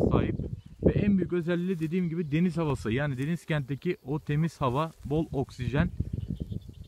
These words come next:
burada insanı ferahlatan, insanın aklını, beynini boşaltan bir havaya sahip. Yaklaşık bir on beş yirmi dakikadan beri buradayım.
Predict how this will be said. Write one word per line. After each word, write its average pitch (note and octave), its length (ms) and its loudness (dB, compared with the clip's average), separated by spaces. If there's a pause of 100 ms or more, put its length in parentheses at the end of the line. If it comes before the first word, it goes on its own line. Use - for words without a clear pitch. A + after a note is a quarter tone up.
(320)
burada D#3+ 460 -2 (1500)
insanı D#3 420 -2
ferahlatan, C#3 760 -2 (240)
insanın C#3+ 500 -4 (1300)
aklını, C#3 600 0
beynini C#3+ 480 2
boşaltan C#3 640 0
bir D3+ 120 -4
havaya C3 440 -2
sahip. A2 400 -2 (1500)
Yaklaşık D#3 420 2
bir E3 60 2
on F3 180 6
beş E3+ 180 0
yirmi D#3+ 180 2
dakikadan C3+ 460 2
beri C#3 180 0
buradayım. D3+ 360 2